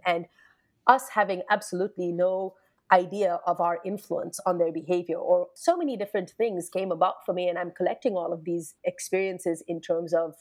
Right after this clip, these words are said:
you know, just recording it in, in terms of data. And it wasn't until I came back here and was putting all my thoughts together and I thought, "Okay,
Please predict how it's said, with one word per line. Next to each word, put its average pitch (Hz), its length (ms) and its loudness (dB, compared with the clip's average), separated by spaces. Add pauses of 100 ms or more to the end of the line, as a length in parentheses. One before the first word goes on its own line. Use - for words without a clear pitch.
(180)
you 170 80 -10
know, 160 120 0
just 165 220 -8
recording 180 400 -2
it 170 240 -4
in, 156 240 -6
in 156 160 -4
terms 170 240 -2
of 151 140 -8
data. 170 340 0 (320)
And 196 100 4
it 202 120 -4
wasn't 269 360 -2
until 190 520 -2
I 170 200 -4
came 196 280 -4
back 160 240 -2 (100)
here 185 440 -2 (120)
and 170 300 -2
was 170 240 -4
putting 208 400 -2
all 170 180 0
my 175 140 -4
thoughts 160 400 -2
together 156 600 -2
and 165 140 -6
I 165 120 -4
thought, 165 340 -2 (200)
"Okay, 170 540 4